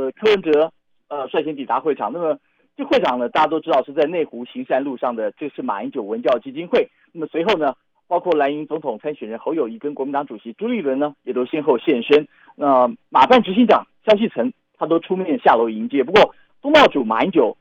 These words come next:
啊，先前没有现身，而是随后呢有，有对外发表一，一份这个，一张就是马柯朱侯四个人会前的合照啊。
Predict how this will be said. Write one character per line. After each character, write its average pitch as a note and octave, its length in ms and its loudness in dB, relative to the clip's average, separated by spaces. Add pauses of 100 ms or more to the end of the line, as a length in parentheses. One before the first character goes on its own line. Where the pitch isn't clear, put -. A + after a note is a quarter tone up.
(160)
啊， A#2 200 2
先 F3+ 180 0
前 C#3+ 140 -4
没 D#3+ 80 0
有 A2+ 140 2
现 B2+ 200 -2
身， C3 220 0 (340)
而 D3+ 140 -2
是 D3+ 240 -2
随 D#3+ 100 2
后 F3 160 6
呢 B2 140 2 (140)
有， A2+ 340 -6 (120)
有 B2 280 0
对 G#3 160 6
外 F3+ 200 8
发 F#3 180 6
表 C#3+ 120 2
一， C#3 220 -4
一 D#3 160 -12
份 D3+ 240 2
这 D3 100 -6
个， C3+ 120 -4
一 E3 160 -10
张 D3 200 2
就 D3 120 -4
是 B2+ 240 -4 (100)
马 A2 380 2
柯 F3+ 440 2 (380)
朱 F#3 220 -6
侯 G#2 320 -4 (100)
四 D4 80 2
个 F#3+ 100 4
人 A#2+ 280 -2 (280)
会 A3 200 4
前 B2 160 -6
的 B2+ 80 0
合 B2+ 200 -4
照 B2+ 220 6
啊。 G#2 160 4